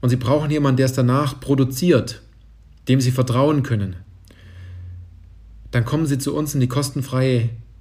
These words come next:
freie Beratung, also ins kostenfreie Erstgespräch. Wir analysieren Ihre Situation und, ähm, wir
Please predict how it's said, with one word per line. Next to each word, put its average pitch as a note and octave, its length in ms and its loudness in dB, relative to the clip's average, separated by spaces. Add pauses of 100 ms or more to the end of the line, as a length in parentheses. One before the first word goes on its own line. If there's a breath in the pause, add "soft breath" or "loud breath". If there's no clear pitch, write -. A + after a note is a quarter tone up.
(180)
freie C3 340 2
Beratung, A#2 560 0
also A2 240 -2
ins A2+ 120 0
kostenfreie B2+ 520 -2
Erstgespräch. B2+ 760 -4 (1000)
Wir B2+ 360 2
analysieren C#3 540 0
Ihre C#3+ 200 0
Situation C3 680 0
und, B2+ 200 2 (680 loud breath)
ähm, C3 420 2
wir C3+ 420 2